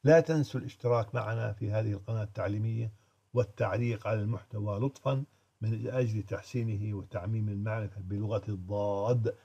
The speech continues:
لغة القرآن. والسلام عليكم ورحمة الله وبركاته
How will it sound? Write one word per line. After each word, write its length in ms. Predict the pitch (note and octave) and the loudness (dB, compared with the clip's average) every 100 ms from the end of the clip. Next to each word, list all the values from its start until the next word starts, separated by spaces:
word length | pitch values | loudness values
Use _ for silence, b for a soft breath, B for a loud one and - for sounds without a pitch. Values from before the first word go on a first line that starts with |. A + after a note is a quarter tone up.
| B | B
لغة 260 | B2+ A#2+ G2+ | 4 4 2
القرآن. 640 | G2+ - G#2 F#2 G2 D#2+ D#2 b b b _ | -4 -6 -6 -2 -4 -4 -12 b b b _
والسلام 560 | B2 A#2 - G#2+ G#2+ G2+ | 0 0 0 0 0 0
عليكم 580 | F#2 G#2 G2+ F#2+ F#2 F#2 - | -2 -2 -4 -6 -8 -10 -8
ورحمة 460 | G#2+ B2 - A2+ G#2 G#2 | 0 2 2 -6 -6 -4
الله 460 | G2+ G#2+ G#2 G2+ | -2 -2 -2 -2
وبركاته 680 | G2 G2 F#2 - F#2+ F2+ F#2+ | -4 -2 -6 -6 -6 -6 -8